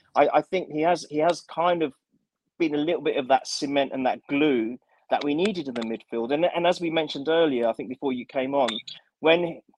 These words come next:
Partey was fit and playing well, I think he was teaming up very well with Xhaka, to be fair. And we were commanding the midfield in those games. And, and I think we were doing a lot better. But then also because we had a fully fit back four, which was consistent at the time,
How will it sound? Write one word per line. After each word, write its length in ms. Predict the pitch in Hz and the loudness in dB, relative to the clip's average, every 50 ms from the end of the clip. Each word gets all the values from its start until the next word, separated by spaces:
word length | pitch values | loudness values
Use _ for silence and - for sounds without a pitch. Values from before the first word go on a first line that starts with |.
| _ - | _ 6
Partey 340 | 156 170 175 170 - 147 131 | 8 8 8 4 -2 -6 -6
was 140 | 131 - | -6 -8
fit 260 | - _ - 160 - - | -8 _ -4 -4 -4 -4
and 120 | 131 117 | -10 -8
playing 300 | - 143 131 131 139 135 | -4 -2 -2 -2 -2 -2
well, 320 | 147 151 139 120 117 117 - | 0 2 2 2 0 0 -4
I 40 | 113 | -8
think 220 | - - 165 151 | -8 -8 -12 -8
he 100 | - 160 | -6 -8
was 100 | 143 139 - | -8 -8 -10
teaming 320 | - - 165 143 143 135 | -8 -6 -6 -6 -4 -4
up 120 | 127 107 - | -4 -4 -4
very 180 | 143 139 135 | -4 -4 -2
well 180 | 143 160 156 143 | 0 -2 0 -2
with 120 | 127 117 | -2 -6
Xhaka, 280 | - 123 113 - - - | -6 -10 -10 -10 -16 -20
to 80 | - 113 | -20 -18
be 140 | - 117 - - | -18 -18 -14 -4
fair. 360 | - 151 131 110 113 110 101 _ _ _ _ _ _ _ | -2 -2 0 -2 -4 -8 -14 _ _ _ _ _ _ _
And 100 | 120 131 | -4 -2
we 120 | 139 139 139 | -2 0 2
were 240 | 147 156 160 160 | 4 4 4 2
commanding 540 | 156 - 147 135 131 123 123 117 123 123 117 | 0 -4 -4 -2 0 0 0 -2 -4 -8 -8
the 60 | 120 | -8
midfield 460 | 117 117 120 - _ - 131 123 117 113 | -6 -8 -10 -10 _ -6 -6 -4 -4 -6
in 120 | 113 113 | -6 -4
those 200 | 117 113 110 - | -4 -4 -4 -4
games. 500 | - 117 117 113 110 120 127 127 - - - - | -4 -4 -2 -2 -2 -4 -8 -8 -10 -14 -6 0
And, 300 | 127 131 127 131 123 - - | 0 2 2 2 -2 -4 -4
and 120 | 135 131 127 | 0 0 0
I 40 | 123 | 0
think 160 | - 151 120 | 0 -4 -4
we 100 | 135 135 | -4 -4
were 100 | 127 127 | -4 -2
doing 200 | - 135 127 127 | -2 -2 -2 0
a 60 | 127 | 0
lot 180 | 127 117 - - | -2 -2 2 2
better. 220 | 156 147 - - 117 | 2 2 2 -4 -10
But 120 | - 131 - | -10 -2 0
then 140 | 156 151 151 | 2 2 2
also 340 | 165 175 - - - 147 | 0 0 -2 0 0 0
because 440 | 123 - 131 - - 160 143 - - - _ _ _ _ _ | 0 0 -6 -4 -4 -4 -4 -6 -14 -18 _ _ _ _ _
we 120 | - 147 139 | 0 0 4
had 240 | 135 151 147 139 | 8 6 6 6
a 60 | 139 127 | 6 -6
fully 280 | - - 175 156 143 | -2 2 2 2 2
fit 340 | 139 - _ 160 135 - - _ _ _ _ _ _ _ | 0 2 _ 2 2 2 -2 _ _ _ _ _ _ _
back 220 | 160 143 - - - - - _ _ _ _ - | 6 6 6 4 -4 -18 -20 _ _ _ _ -2
four, 460 | 165 170 156 135 120 120 117 123 127 | 0 4 4 4 4 4 0 -2 -2
which 260 | - 139 139 - - | -4 -8 -8 -8 -8
was 120 | - 131 - | -12 -12 -12
consistent 580 | - 123 123 - - 233 214 - - 143 - | -10 -12 -10 -6 -4 -6 -6 -4 -8 -10 -10
at 80 | 101 - | -10 -14
the 80 | - | -14
time, 480 | - - - 117 117 117 123 139 170 | -14 -6 -4 -2 -2 -2 -4 -4 -6